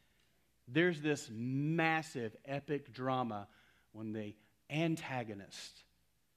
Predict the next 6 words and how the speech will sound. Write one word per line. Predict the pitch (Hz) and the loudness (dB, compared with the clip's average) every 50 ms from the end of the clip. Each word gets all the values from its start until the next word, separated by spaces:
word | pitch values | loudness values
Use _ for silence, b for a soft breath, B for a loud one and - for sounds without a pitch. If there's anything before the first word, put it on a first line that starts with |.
| _ _ _ _ - | _ _ _ _ -16
comes | - - 147 139 135 131 131 131 143 - | -10 -8 -6 -4 -4 -4 -6 -6 -10 -10
in | 131 127 127 120 113 107 104 - - | -6 -6 -4 -4 -6 -8 -10 -12 -12
and | - 120 117 110 98 | -10 -10 -10 -10 -10
destroys, | 92 104 98 - - - - - 147 139 135 123 110 98 98 - - | -10 -10 -10 -8 -6 -6 -4 0 2 4 4 4 2 -2 -6 -8 -6
the | 123 131 | -6 -6
villain, | 113 107 107 135 143 147 143 139 127 110 98 90 | -6 -4 0 2 2 4 4 2 0 0 -4 -8